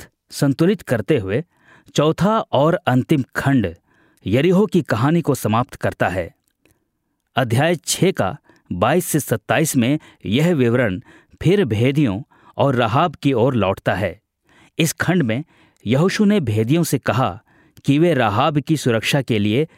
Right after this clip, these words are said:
दी गई शपथ को पूरा करें और फिर उसे और उसके परिवार को इसराइल में शामिल कर लिया गया। राहाब और भेदियों के साथ आरंभ और समाप्त करने के द्वारा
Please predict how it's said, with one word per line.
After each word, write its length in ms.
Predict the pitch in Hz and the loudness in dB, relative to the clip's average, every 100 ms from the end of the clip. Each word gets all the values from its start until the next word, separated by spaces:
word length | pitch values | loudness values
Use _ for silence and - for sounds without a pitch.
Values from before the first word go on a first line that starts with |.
| _ 95 | _ -4
दी 220 | 113 139 | -2 0
गई 160 | 120 | 0
शपथ 360 | 113 - 147 - | 0 -2 -2 -4
को 240 | - 151 | -2 0
पूरा 460 | 165 _ 135 165 185 | 0 _ 0 2 2
करें 300 | 139 104 90 - _ _ _ _ _ _ _ | -2 -4 -8 -16 _ _ _ _ _ _ _
और 200 | 123 127 - | -2 -2 0
फिर 180 | 214 | 0
उसे 480 | 247 160 - 160 87 _ - - - | 2 -2 0 -2 -2 _ -20 -4 0
और 180 | 151 | 0
उसके 340 | 151 147 - 160 | 0 -2 0 0
परिवार 480 | - 117 113 147 160 | 0 0 2 0 0
को 260 | 104 85 - _ | -4 -6 -10 _
इसराइल 460 | 123 113 117 160 180 | -6 -2 0 2 2
में 280 | 127 90 92 _ - | 2 -2 -10 _ -10
शामिल 460 | - 127 151 185 | -4 0 2 0
कर 180 | 180 131 | 0 0
लिया 220 | 110 110 | 2 0
गया। 340 | 95 98 82 78 _ _ _ _ _ _ - | 0 -2 -4 -10 _ _ _ _ _ _ -4
राहाब 500 | 107 117 123 175 180 | 0 2 2 0 0
और 240 | 117 135 | 0 0
भेदियों 440 | 110 104 110 139 170 | 0 -2 0 0 0
के 140 | 139 | -2
साथ 320 | - 104 117 135 - - | -4 -2 -2 -2 -8 -4
आरंभ 460 | 117 135 135 98 - _ _ _ - | 0 2 0 -2 -8 _ _ _ -4
और 200 | 113 147 | 0 0
समाप्त 480 | - 127 143 185 - | 0 0 0 -2 -4
करने 320 | 147 127 135 | -2 0 0
के 160 | - 120 | 0 -2
द्वारा 460 | 107 127 120 82 | 0 0 -2 -6